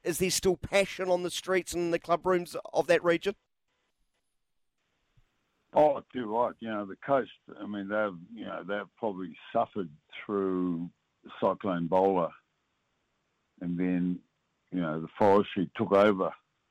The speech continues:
Speaker 2: and it sort of took away a lot of the, um, farming communities because of, uh, the fact that, you know, for a hundred years, I guess they got away with, um,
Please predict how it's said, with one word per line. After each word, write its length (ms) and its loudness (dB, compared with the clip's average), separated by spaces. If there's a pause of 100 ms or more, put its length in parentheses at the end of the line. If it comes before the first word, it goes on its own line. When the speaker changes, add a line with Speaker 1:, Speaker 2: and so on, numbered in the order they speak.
(480)
Speaker 2:
and 140 -2
it 80 -6 (100)
sort 140 0
of 120 -8
took 180 -2
away 460 2
a 60 -6
lot 200 -2
of 100 -8
the, 140 -12 (280)
um, 200 -14 (160)
farming 420 -4
communities 540 -6 (160)
because 400 -2
of, 120 -4 (120)
uh, 280 4 (1000)
the 120 -18
fact 280 -2
that, 140 -4 (1040)
you 60 -2
know, 320 -2 (120)
for 120 0
a 40 0
hundred 280 -4
years, 340 0
I 120 -4
guess 220 -8
they 80 -4
got 120 -4
away 360 2
with, 180 -4 (220)
um, 360 -2